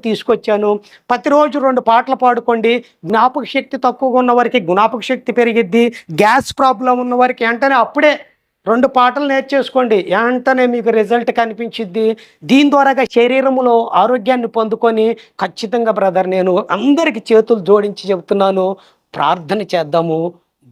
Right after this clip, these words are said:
బైబిల్ చదువుదాము, అనేకుల్ని రాజ్య, దేవుని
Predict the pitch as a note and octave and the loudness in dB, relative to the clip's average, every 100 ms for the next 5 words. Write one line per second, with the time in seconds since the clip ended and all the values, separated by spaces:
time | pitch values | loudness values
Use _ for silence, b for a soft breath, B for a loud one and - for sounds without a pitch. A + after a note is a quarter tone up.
0 | D3 D3+ D#3+ F3+ - D#3 D#3+ D#3 D#3+ D#3 | -2 -2 -4 -6 -4 -4 -4 -2 -2 0
1 | D3+ D#3+ - D3 C3+ D3 F3 B3 C4 G#3 | -4 -4 -6 -6 -4 -4 0 0 0 0
2 | C#4 C4 A3+ - _ _ _ _ _ _ | 2 2 2 -2 _ _ _ _ _ _
3 | _ D#3+ C#3 D#3+ B2+ E3+ C3+ D3+ E3+ E3+ | _ -10 -4 -4 -4 -6 -2 0 0 0